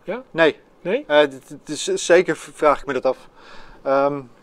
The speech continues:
Speaker 1: Zou het
Speaker 2: je bedoelt om gewoon dat feestje van, ehm, eh, dat feestje wat ze bij New Founders hebben ge-, georganiseerd, om dat achteraf nog een keer te doen, zodat iedereen bij elkaar komt en dan,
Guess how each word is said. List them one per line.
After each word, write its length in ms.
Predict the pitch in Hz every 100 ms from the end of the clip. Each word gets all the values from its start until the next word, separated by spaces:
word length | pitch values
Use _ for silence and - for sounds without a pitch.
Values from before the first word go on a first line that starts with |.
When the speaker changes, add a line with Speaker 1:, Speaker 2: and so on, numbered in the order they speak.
| _
Speaker 1:
Zou 180 | - 196
het 100 | 156
Speaker 2:
je 60 |
bedoelt 280 | 160 180 170
om 300 | 165 156 147
gewoon 260 | - 156 156
dat 160 | 151
feestje 320 | 165 156 -
van, 280 | - 151 143
ehm, 260 | 143 139 139 135 _ - - - - -
eh, 260 | - 135 135
dat 120 | 131
feestje 260 | 151 147
wat 140 | 143 139
ze 80 | 139
bij 140 | 139
New 160 | 139 139
Founders 380 | 156 160 151
hebben 240 | 139 123 117
ge-, 200 | 127 123
georganiseerd, 640 | - 131 127 127 120 131 135
om 100 | 127
dat 160 | 123
achteraf 440 | 143 - 147 147 156
nog 120 | 135
een 60 |
keer 140 | - 135
te 80 | 127
doen, 200 | 131 127
zodat 220 | 139 139
iedereen 240 | 147 135
bij 100 | 131
elkaar 320 | 131 147 131
komt 280 | - 131 123
en 120 | 131
dan, 220 | 127 127